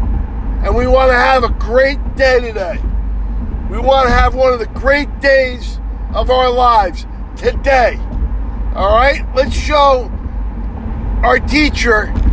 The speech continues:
Mister Sheritz, how great we could be today. 'Cause he's being great every day.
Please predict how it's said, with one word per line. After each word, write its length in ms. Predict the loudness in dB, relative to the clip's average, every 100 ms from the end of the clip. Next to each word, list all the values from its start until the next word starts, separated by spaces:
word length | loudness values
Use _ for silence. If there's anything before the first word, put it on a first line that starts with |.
| 2
Mister 360 | 2 2 0
Sheritz, 840 | 0 2 4 4 2 -2 -10 -6 -2 -2 -4 -8 -10 -10 -6 -4 -2 -4 -4 -6 0 2 2 0 -2
how 260 | 0 2 2
great 400 | 0 0 0 0
we 140 | -6 -8
could 280 | -8 -6
be 180 | -4 -4
today. 480 | -4 -2 2 2 0 -4 -6 -8 -8 -6 -2
'Cause 160 | 0 0
he's 260 | 0 0
being 320 | 2 2 2 0
great 320 | -2 0 2
every 320 | 2 0 -4
day. 340 | -4 -4 -6